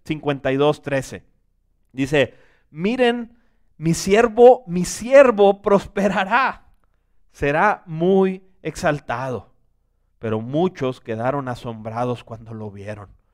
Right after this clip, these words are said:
Tenía el rostro tan desfigurado que apenas parecía un ser humano. Y por su aspecto no se veía como un hombre.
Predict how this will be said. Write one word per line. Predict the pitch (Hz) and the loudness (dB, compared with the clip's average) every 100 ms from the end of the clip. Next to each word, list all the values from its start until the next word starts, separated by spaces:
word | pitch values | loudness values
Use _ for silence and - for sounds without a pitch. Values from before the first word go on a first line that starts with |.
| _ _ _ _ | _ _ _ _
Tenía | 127 123 139 160 | -6 -4 -4 -2
el | 143 | 0
rostro | 147 160 160 135 | 2 2 0 -8
tan | - 151 180 185 | -4 -2 -2 -4
desfigurado | 165 - 135 123 117 120 135 127 120 _ _ _ | -8 -4 -4 -4 -6 -4 -4 -4 -10 _ _ _
que | - | -10
apenas | 113 - - 147 151 135 127 - _ _ _ - | -10 -10 -8 -6 -6 -8 -10 -14 _ _ _ -12
parecía | 127 117 - - 120 120 120 | -8 -8 -10 -10 -6 -6 -6
un | 120 117 | -8 -10
ser | 113 110 | -8 -8
humano. | 113 104 113 120 107 _ _ _ _ _ _ _ | -8 -12 -14 -12 -16 _ _ _ _ _ _ _
Y | 185 | -6
por | 147 180 | 0 0
su | 160 | 2
aspecto | 151 - 202 202 202 165 - _ | 0 2 -4 0 0 0 -6 _
no | 143 160 190 | -6 2 2
se | 190 170 | 2 0
veía | 151 139 160 180 160 | 0 0 0 -2 -2
como | 147 143 156 | -6 -2 -2
un | 165 147 | -2 0
hombre. | 160 170 151 107 | -2 -2 -8 -10